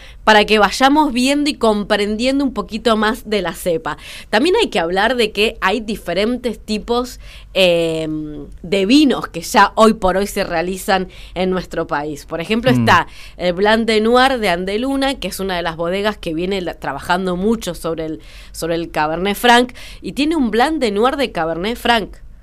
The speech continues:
Speaker 1: O sea,
Speaker 2: Ah,
Speaker 1: tiene un
Speaker 2: mirá.
Speaker 1: vino blanco pero hecho con cepa tinta. ¿Cómo
Speaker 2: Mm.
Speaker 1: se hace esto? Apenas se, se, se muele la uva,
Speaker 2: Mm.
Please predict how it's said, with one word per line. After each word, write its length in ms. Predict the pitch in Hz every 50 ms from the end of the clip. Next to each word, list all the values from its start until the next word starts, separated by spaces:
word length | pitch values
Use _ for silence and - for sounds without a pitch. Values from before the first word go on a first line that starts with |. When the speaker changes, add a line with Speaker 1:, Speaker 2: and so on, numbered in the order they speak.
| - -
Speaker 1:
O 80 | - 160
sea, 140 | - 190
Speaker 2:
Ah, 40 | 180
Speaker 1:
tiene 200 | 190 220 226 240
un 40 | 247
Speaker 2:
mirá. 120 | 247 294 320
Speaker 1:
vino 240 | 311 302 302 285 277
blanco 680 | 294 311 320 302 277 269 247 - - 269 285 330 370 381 - - - - - - - - - - - -
pero 240 | - 226 220 233 240
hecho 240 | 240 247 - 269 240
con 180 | 220 214 196 196
cepa 320 | - 226 208 214 196 185
tinta. 500 | 185 190 170 165 156 - 156 143 127 - - - - - - - -
¿Cómo 200 | - 202 202 214
Speaker 2:
Mm. 40 | 208
Speaker 1:
se 120 | - 214
hace 300 | 190 180 - 196 202 233
esto? 440 | 269 277 - - - 294 233 185 - - - - - - - - -
Apenas 560 | - 220 - - - 196 208 220 233 226 208
se, 460 | - - 190 180 160 156 151 151 170
se, 380 | - - - 170 151 147 151 151
se 180 | - - 175 160
muele 420 | 165 180 190 208 214 226 220 208
la 180 | 185 165 160 165
uva, 480 | 175 202 240 254 - 277 262 214 180 -
Speaker 2:
Mm. 320 | 131 127 123 120 117 113